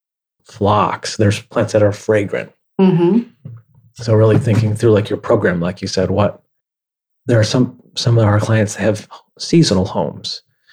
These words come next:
Speaker 1: So they say, "We spend the spring and the fall in this house." And if they, so the plants ought to relate to that,
Speaker 2: Mm-hmm.
Speaker 1: 'cause it'd be so tempting. "Oh, we sh-, we wanna have this in the cutting garden." Well, that's not gonna be blooming when you're here.
Speaker 2: Mm-hmm.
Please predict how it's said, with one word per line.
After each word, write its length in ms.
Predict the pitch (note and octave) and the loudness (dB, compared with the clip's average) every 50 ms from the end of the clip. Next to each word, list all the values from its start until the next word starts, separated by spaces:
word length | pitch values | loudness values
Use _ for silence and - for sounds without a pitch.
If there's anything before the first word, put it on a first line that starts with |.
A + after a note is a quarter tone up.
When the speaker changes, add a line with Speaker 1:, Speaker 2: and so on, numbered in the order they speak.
| _ _ _ _ | _ _ _ _
Speaker 1:
So 120 | - B2 | -6 -2
they 120 | G2 G#2+ G#2 | 0 0 -2
say, 220 | G2+ - A2 G#2 G2+ | 0 0 0 0 2
"We 140 | G2+ G#2 | 2 0
spend 420 | G2+ - - - G#2+ G#2+ G#2+ G#2+ G2 | -2 -2 -4 -2 0 0 0 0 0
the 80 | G2+ | -2
spring 580 | G2 - - - _ - C3+ C3 C3+ C3 C3+ C3 - | -4 -4 -6 -4 _ 0 2 2 2 2 0 0 0
and 140 | A#2 A2 G#2+ | 0 0 0
the 40 | G#2 | 0
fall 400 | - - C3+ B2+ A#2+ G2 F#2 F#2 | 0 0 0 2 2 2 0 0
in 80 | G#2+ | 0
this 140 | B2 B2+ A#2 - | 0 -2 -2 -4
house." 520 | - E2+ E2 F2+ G2 F#2+ - - - - _ _ _ _ _ _ _ _ _ _ _ _ _ _ _ _ | -4 -2 -2 -2 -2 -4 -8 -12 -16 -18 _ _ _ _ _ _ _ _ _ _ _ _ _ _ _ _
And 120 | - A2+ G2+ | -2 -2 -2
if 60 | - | 0
they, 160 | - G#2+ G#2+ | 0 -2 -2
so 180 | - - B2 A2+ | -2 -2 -2 0
the 220 | G2+ G#2 G#2 G2+ | 2 2 0 0
plants 340 | - - - C#3 C3+ A#2+ - | -2 -2 0 0 0 2 2
ought 100 | A2+ A2+ | 2 2
to 60 | G#2 G2 | 2 2
relate 360 | F#2+ G2 G2+ G#2 G#2 - - | 2 2 2 0 0 -2 -2
to 100 | - G2+ - | -6 -6 -4
that, 260 | - - - - - | -4 -6 -6 -4 0
Speaker 2:
Mm-hmm. 280 | - F#3 D#3+ D3+ D#3 D3+ | 2 2 2 2 0 0
Speaker 1:
'cause 160 | B2+ B2 A2 | 0 2 2
it'd 80 | A2+ G2+ | 2 2
be 100 | A2 F#2+ | 0 0
so 220 | - - B2 A2+ | 0 0 0 0
tempting. 420 | A2+ - A#2+ A#2 A2 - - G2 - | 0 -2 -2 -4 -2 -4 -4 -2 2
"Oh, 220 | A2 A#2+ A#2 A2 | 2 4 4 4
we 160 | G#2 F#2 G2+ | 2 2 0
sh-, 160 | G2 - - - | -2 -2 -4 -2
we 140 | A2 A2+ A2 | -2 0 2
wanna 220 | A2 G#2+ G#2+ G#2+ | 2 2 0 0
have 500 | G2+ - G#2+ G#2 G2+ G2+ F#2 D#2+ - _ _ _ _ _ _ _ _ _ _ | -2 -2 -2 0 0 -2 -4 -6 -12 _ _ _ _ _ _ _ _ _ _
this 180 | - A#2+ A2+ - | -2 -2 0 0
in 80 | A#2+ G#2+ | 0 0
the 80 | G2 G#2+ | 0 0
cutting 320 | - - A#2 A2+ A#2 A2 | 0 0 0 0 0 0
garden." 300 | G#2 A2 G2 G2 G2 F#2 | 0 0 0 0 0 0
Well, 200 | G#2 A2 A2+ A#2+ | 0 0 2 2
that's 180 | A2+ A2 - - | 0 0 -2 -4
not 100 | A#2 A2 | -6 -4
gonna 140 | - A2 G#2+ | -2 -2 -2
be 120 | G2 G2 F#2+ | -2 -2 -6
blooming 420 | G2+ - G#2+ G#2 A2 G#2+ G2+ F#2+ | -4 -2 0 2 2 2 2 0
when 140 | G2 G2 F#2 | 0 -2 -2
you're 100 | F2 - | -4 -6
here. 480 | - - - D#3 A2+ D#2+ D#2 E2 G2 - - | -4 0 0 2 2 2 0 0 -4 -4 -6
Speaker 2:
Mm-hmm. 260 | C#3+ D3 B2+ C#3 | -6 -6 -6 -8